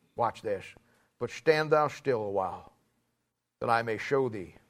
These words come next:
the word of God." You know what he said to Saul? "Saul, you're in too big a hurry."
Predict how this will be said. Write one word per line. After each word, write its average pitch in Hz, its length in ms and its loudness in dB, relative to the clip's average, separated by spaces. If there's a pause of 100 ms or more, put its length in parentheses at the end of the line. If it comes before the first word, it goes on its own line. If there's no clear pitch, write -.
(120)
the 117 80 -10
word 101 180 -6
of 101 80 -10
God." 95 280 -10
You - 840 -18
know 208 60 4
what 214 100 6
he 170 60 2
said 175 200 6
to 156 60 2
Saul? 160 400 2 (840)
"Saul, 170 320 6
you're 143 140 2
in 123 80 -2
too 160 120 -2
big 160 160 2
a 160 80 0
hurry." 113 340 0